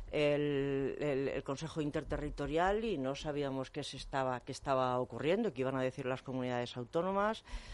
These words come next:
sobre la, eh, es-, esta vacuna, si se interrumpe o no se interrumpe la AstraZeneca.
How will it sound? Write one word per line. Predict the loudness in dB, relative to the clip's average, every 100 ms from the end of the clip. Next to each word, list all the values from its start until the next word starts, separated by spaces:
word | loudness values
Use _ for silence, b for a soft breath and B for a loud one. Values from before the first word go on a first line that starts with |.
| B
sobre | -4 0 2 2 2 0 0
la, | 0 2 0 0 -2 -4 -6
eh, | -4
es-, | -6 -6
esta | -12 -6 -2
vacuna, | -2 0 2 2
si | 0
se | -4
interrumpe | -4 -4 -2 0 0 0
o |
no | 0
se | 0 -4
interrumpe | -2 -4 -2 -4 -2
la | 0
AstraZeneca. | -2 -4 -8 -2 -2 2 4 4